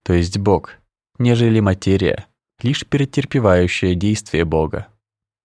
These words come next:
То же место, что в этом мире Бог, занимает в человеке душа.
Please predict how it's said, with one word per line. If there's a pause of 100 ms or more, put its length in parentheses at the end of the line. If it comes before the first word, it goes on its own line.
(1300)
То
же
место,
что
в
этом
мире
Бог, (280)
занимает
в
человеке
душа.